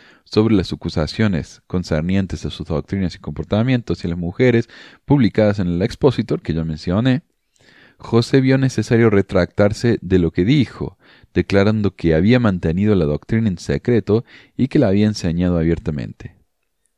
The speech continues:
<laughs> Esto era cercano a la verdad unos meses después, cuando,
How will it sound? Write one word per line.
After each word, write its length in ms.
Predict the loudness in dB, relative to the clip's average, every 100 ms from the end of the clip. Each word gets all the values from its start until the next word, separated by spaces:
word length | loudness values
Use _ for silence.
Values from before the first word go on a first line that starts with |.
| _ _ _ _ -2
<laughs> 260 | 2 2 0 -20 -14 -2
Esto 300 | 0 6 6
era 140 | 8
cercano 440 | 4 0 2 0
a 20 | 2
la 100 | 4
verdad 320 | 4 4 2
unos 180 | 0 0
meses 300 | -2 -2 0
después, 400 | 0 2 0 2
cuando, 440 | 0 -2 -4